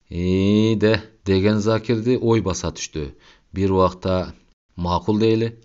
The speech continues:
анан? Кантип, кайсы шулто менен барып жолугам деп ойлоп атасың? Даана ызы чуга кабылып,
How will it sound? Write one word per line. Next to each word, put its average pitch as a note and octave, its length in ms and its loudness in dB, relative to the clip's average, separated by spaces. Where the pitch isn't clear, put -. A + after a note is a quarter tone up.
анан? G2+ 420 0
Кантип, A2+ 480 -2
кайсы G#2 320 -2
шулто A#2+ 340 -2
менен B2 280 0
барып B2+ 260 0
жолугам C#3 420 2
деп E2 120 0
ойлоп F#2+ 300 2
атасың? E2 380 -8
Даана G#2 600 4
ызы A2 160 0
чуга B2 320 0
кабылып, B2 420 2